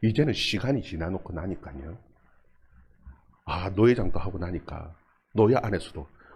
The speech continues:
어른이 되어져 버렸어요. 교회 안에서도요, 점점 목사님, 목사님 하는데 어른이 되어져 버렸어요. 우리 장로님들도 그렇지요.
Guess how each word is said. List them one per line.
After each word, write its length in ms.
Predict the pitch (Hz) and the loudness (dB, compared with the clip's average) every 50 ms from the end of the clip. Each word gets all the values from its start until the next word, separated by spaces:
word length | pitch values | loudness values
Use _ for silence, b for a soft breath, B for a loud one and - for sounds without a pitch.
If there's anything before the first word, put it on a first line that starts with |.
| b | b
어른이 380 | - 80 80 87 101 101 95 85 | -8 -6 -4 -4 -4 -4 -6 -8
되어져 280 | - 71 69 - - - | -10 -12 -12 -14 -18 -16
버렸어요. 420 | - - - - - - - - - - - _ _ _ _ _ _ _ _ _ _ _ _ _ _ _ _ _ _ _ _ _ _ _ _ _ _ _ _ _ _ _ _ _ _ _ _ _ _ _ _ _ _ _ _ _ _ _ | -14 -14 -16 -16 -18 -20 -20 -20 -20 -20 -20 _ _ _ _ _ _ _ _ _ _ _ _ _ _ _ _ _ _ _ _ _ _ _ _ _ _ _ _ _ _ _ _ _ _ _ _ _ _ _ _ _ _ _ _ _ _ _
교회 220 | - 120 117 131 160 - | 4 6 8 8 8 6
안에서도요, 720 | - 139 151 127 - - - 110 101 101 113 131 160 - - - - _ _ _ _ _ _ _ _ _ _ _ _ _ _ _ _ _ | 6 4 4 4 4 2 2 2 2 2 0 -4 -6 -10 -18 -20 -20 _ _ _ _ _ _ _ _ _ _ _ _ _ _ _ _ _
점점 440 | - - - 104 110 101 107 143 | -4 -4 -2 -2 -2 2 2 2
목사님, 360 | 143 107 104 - - 143 131 107 | 2 2 0 0 0 0 0 0
목사님 280 | 92 - - 110 98 | -2 -2 -4 -4 -4
하는데 240 | 85 92 92 80 82 - | -4 -4 -4 -4 -4 -2
어른이 320 | 101 98 95 104 117 98 - | -2 -2 0 0 -4 -4 -6
되어져 280 | - 69 71 - - | -8 -12 -12 -14 -16
버렸어요. 400 | - - - - - - - - - - - - - - - - - - - - _ _ _ _ _ _ _ _ _ _ - - - _ _ _ _ _ _ _ _ _ _ _ - | -18 -20 -20 -20 -20 -20 -20 -18 -10 -8 -8 -6 -6 -8 -12 -16 -16 -20 -20 -20 _ _ _ _ _ _ _ _ _ _ -20 -20 -20 _ _ _ _ _ _ _ _ _ _ _ 2
우리 120 | 117 117 | 2 2
장로님들도 640 | - 110 120 139 156 160 131 104 - - - - | 4 4 4 4 4 4 4 2 0 -2 -4 -6
그렇지요. 460 | - - - 90 - - - - - | -6 -4 -4 -4 -4 -6 -8 -8 -10